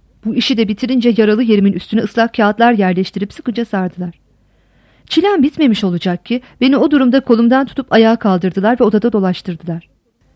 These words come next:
Bir süre yürüttükten sonra köşedeki ince bir şiltenin üzerine uzanmama izin verdiler. Öbür çocuklara da aynı işlemler uygulandı. Her yer ağır bir kan kokusuna gömülmüştü. Bugün bile bu ağır kan kokusu zaman zaman burnuma geliyor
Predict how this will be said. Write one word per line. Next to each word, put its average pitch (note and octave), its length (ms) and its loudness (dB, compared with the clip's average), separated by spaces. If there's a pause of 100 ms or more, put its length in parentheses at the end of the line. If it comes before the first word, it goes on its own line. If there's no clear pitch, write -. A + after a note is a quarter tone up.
(640)
Bir F#4+ 100 2
süre F4+ 200 -2
yürüttükten C#4 600 0
sonra G#3 320 0
köşedeki B3 480 -2
ince A#3 220 0
bir C4+ 120 0
şiltenin A#3+ 400 0
üzerine G#3 300 0
uzanmama A3 440 2
izin G3 260 2
verdiler. E3+ 500 -4 (280)
Öbür G4+ 200 -2
çocuklara D#4+ 480 -2
da A3+ 60 2
aynı F#3 160 2
işlemler F3+ 420 -4
uygulandı. E3+ 520 -6 (800)
Her G4 200 -4
yer E4 260 -2
ağır D4 280 0
bir D#4 120 2
kan C4+ 220 -2
kokusuna G3+ 400 -4
gömülmüştü. E3+ 640 -6 (320)
Bugün A#3 280 2
bile G3+ 200 2
bu - 120 -2
ağır G#3+ 180 2
kan A#3+ 260 0
kokusu A3+ 340 -6
zaman A3 300 2
zaman G#3+ 320 0
burnuma G#3 280 0
geliyor F3+ 420 -2